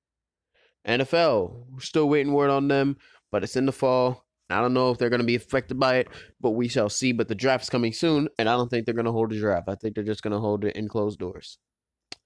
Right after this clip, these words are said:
As for the, uh, the N C double A, they were about to be the most hated entity in the history of sports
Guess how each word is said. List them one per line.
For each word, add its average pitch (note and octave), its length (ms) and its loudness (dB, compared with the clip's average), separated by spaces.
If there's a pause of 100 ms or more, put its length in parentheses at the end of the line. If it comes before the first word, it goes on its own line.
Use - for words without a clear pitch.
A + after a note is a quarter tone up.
(760)
As G2+ 260 0
for G2 680 -2 (640)
the, G#2 220 -2
uh, D2+ 200 -2 (1700)
the C3 160 0
N C3 160 0
C B2+ 100 -6
double A2+ 300 0
A, A#2+ 340 0 (1000)
they G#2 120 2
were E3+ 120 4
about D3+ 260 0
to C#3+ 80 -6
be B2+ 220 -2
the A#2 120 -2
most G#2+ 260 0
hated G#2 340 -2
entity G#2+ 580 -4
in F#2+ 120 -4
the G2 80 -6
history G2+ 580 -4
of D#2 100 -8
sports - 560 -4